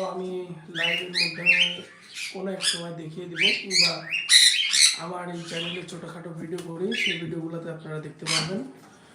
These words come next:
তো ভিউয়ার্স, লাইভ ভিডিওটি আর বড় করবো না। আহ,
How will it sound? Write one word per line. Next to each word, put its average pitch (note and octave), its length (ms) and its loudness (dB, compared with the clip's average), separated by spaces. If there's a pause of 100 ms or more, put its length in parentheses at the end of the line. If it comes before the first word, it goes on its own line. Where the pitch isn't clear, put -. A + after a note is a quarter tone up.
(200)
তো - 40 -4 (100)
ভিউয়ার্স, A#3 360 4 (180)
লাইভ G3 140 0 (100)
ভিডিওটি F#3+ 340 4
আর F#3+ 140 4
বড় F#3 200 4
করবো F3+ 300 8
না। A3+ 80 0 (920)
আহ, E3+ 200 8